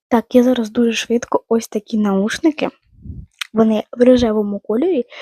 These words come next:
До речі, хоч це і Тему, а Тему це Китай, але в них дуже класний звук і дуже довго тримається зарядка.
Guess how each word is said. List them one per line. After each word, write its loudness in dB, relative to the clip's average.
До 2
речі, -2
хоч 0
це -8
і -8
Тему, 0
а 2
Тему 2
це -8
Китай, 2
але 4
в -2
них 2
дуже -2
класний -8
звук 2
і -4
дуже 4
довго 4
тримається -2
зарядка. -4